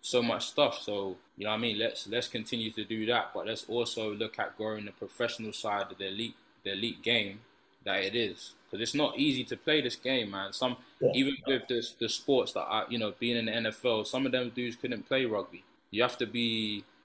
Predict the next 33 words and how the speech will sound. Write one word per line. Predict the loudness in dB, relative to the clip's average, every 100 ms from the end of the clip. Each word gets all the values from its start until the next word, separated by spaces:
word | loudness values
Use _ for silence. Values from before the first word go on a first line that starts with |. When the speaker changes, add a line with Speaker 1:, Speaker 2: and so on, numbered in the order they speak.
| -10
Speaker 1:
you | -4 2
really | 4 6
have | 6 4 2
to |
be, | -2 0 0
like, | 0 2 2 0
a |
superhuman | -4 -4 -2 -2 -2 0 0 -2
in | -4
a |
way, | 2 4 4
you | 0 -6
know |
what | -6
I | -6
mean? | -10
Take | -2 0 0
the | -4
hits, | -2 0 0 -4 -10
be | -4
able | -2 -4
to | -8
run | -4 -2 0
all | -2 -2
day, | 0 0 0 -4 -10 _ _ -6
down | 0 0 -2
and | -4
ups, | -4 -6 -12 -16 -16 _ -2
also | 0 0 0
be | 0
able | 0
to | -2
sprint. | -6 -6 -6 -6